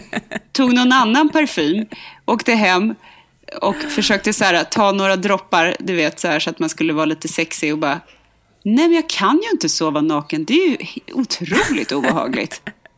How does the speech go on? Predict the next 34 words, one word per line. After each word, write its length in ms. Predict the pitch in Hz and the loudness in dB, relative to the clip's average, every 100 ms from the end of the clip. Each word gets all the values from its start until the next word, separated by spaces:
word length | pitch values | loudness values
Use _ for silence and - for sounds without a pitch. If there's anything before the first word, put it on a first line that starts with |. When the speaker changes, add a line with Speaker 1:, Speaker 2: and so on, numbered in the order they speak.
| - - | -14 -8
Speaker 2:
Nej, 460 | 180 202 269 392 - 262 311 294 277 | -2 2 2 0 -2 -8 -8 -10 -2
på 180 | 302 381 | 0 0
med 140 | 392 | 0
flanellpyjamas 1200 | - 349 339 339 180 - 180 170 175 165 160 214 | 2 4 4 4 2 -2 0 2 2 2 2 0
och 60 | 208 | 2
helst, 380 | 269 302 - 247 | 2 0 -2 0
helst 280 | 311 254 262 | 0 0 2
renskrubbad 1040 | 294 240 156 - - 208 220 165 147 139 | 2 2 2 0 0 0 -2 0 -2 -2
och 60 | - | -2
ingen 380 | 240 208 208 240 | -2 -2 -2 -2
parfym. 560 | 247 233 - - 285 339 - - - - | -2 -4 -6 -6 -6 -8 -14 -20 -18 -6
Gud 200 | 220 151 | -4 -2
vad, 140 | 151 | -2
jag 200 | 180 208 | 0 -2
skulle 200 | - 220 | -2 -2
aldrig 380 | - 240 196 202 | 0 0 0 -4
kunna 260 | 208 190 165 | -4 -6 -4
överleva 520 | 175 160 180 170 147 | -4 -4 -2 -4 -4
i 120 | 139 | -6
Paris 460 | 143 165 147 143 - | -8 -8 -8 -8 -10
på 80 | 160 | -10
tjugotalet. 600 | - 147 135 - 82 - | -8 -8 -8 -10 -12 -6
Speaker 1:
Jag 80 | 240 | -4
tänker 180 | 277 277 | -2 -2
att 60 | 277 | -2
tänka 200 | 320 - | -4 -2
på 100 | 214 | -4
det, 100 | 202 | 0
Sabba, 260 | 233 185 | -2 0
för 120 | 175 185 | -2 -2
det 100 | 220 | 0
är 40 | |
ju 60 | 233 | 0
inte, 140 | 226 | -4